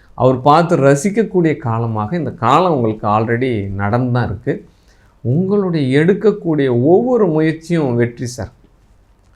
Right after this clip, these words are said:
உங்களுடைய பாதங்கள் எங்க படுதோ, எங்க ஸ்பீக் பண்றீங்களோ, எல்லாமே உங்களுடைய இன்க்ரிமெண்ட்ல தான் வருமே கண்டி டிஸ்க்ரிமெண்ட்ல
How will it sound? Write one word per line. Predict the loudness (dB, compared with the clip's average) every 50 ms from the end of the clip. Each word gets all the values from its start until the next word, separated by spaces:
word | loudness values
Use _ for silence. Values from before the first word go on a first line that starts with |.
| _ _ _ _ _
உங்களுடைய | -6 -4 0 2 2 2 0 2
பாதங்கள் | 2 4 4 4 4 2 0 -2 0 -2 0 0 0 0
எங்க | 0 -2 -4
படுதோ, | -2 -2 -2 0 0 0 0 -2 -4 -6 -12 -16 -20 _ _ -4
எங்க | -2 0 0 2 0 0 -2
ஸ்பீக் | -4 -2 -2 -2 -2 -2 -4
பண்றீங்களோ, | -4 -4 -2 -2 -2 -2 -2 -2 -4 -6 -8 -10 -6
எல்லாமே | -2 -2 0 0 0 0 -2 -4 -8 -8 -10 -12 -16 _
உங்களுடைய | -6 -4 -2 -2 -2 -2 0 0 0
இன்க்ரிமெண்ட்ல | -2 -2 -2 0 2 2 2 2 0 -2 -2 -4
தான் | -2 -4 -4 -4
வருமே | -4 -4 -2 -2 -4 -4 -6
கண்டி | -8 -8 -8 -8 -8 -10 -12 -14 _ _ _ _ _ -8 -8
டிஸ்க்ரிமெண்ட்ல | -8 -8 -8 -8 -6 -4 -4 -4 -4 -4 -6